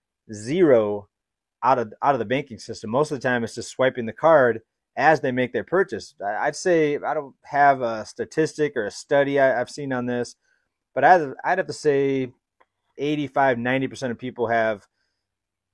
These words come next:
so little money outside of the bank that they wouldn't be able to make it for more, for more than just a few days.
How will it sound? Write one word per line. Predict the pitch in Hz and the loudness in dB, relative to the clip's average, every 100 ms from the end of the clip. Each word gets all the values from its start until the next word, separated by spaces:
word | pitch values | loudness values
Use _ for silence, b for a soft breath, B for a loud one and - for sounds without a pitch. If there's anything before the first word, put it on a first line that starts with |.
| _ - | _ -20
so | - 170 180 | -2 4 4
little | 156 170 151 | 4 2 2
money | 139 156 151 | 0 -2 0
outside | 135 127 143 135 | 0 0 0 0
of | |
the | 117 | 0
bank | 104 117 139 156 120 | -6 -4 -4 -8 -4
that | 120 117 117 123 | 0 2 0 -4
they | 123 | -2
wouldn't | 147 135 | -2 0
be | 135 | 0
able | 120 | -2
to | |
make | 110 120 117 | -2 -4 -4
it | 101 | -10
for | 120 | -10
more, | 107 113 139 131 117 - | -8 -2 2 2 0 -4
for | 123 | -4
more | 180 185 | 0 0
than | 135 | -2
just | 131 117 | -6 -10
a | |
few | - 113 | -8 -2
days. | 123 110 | 0 -2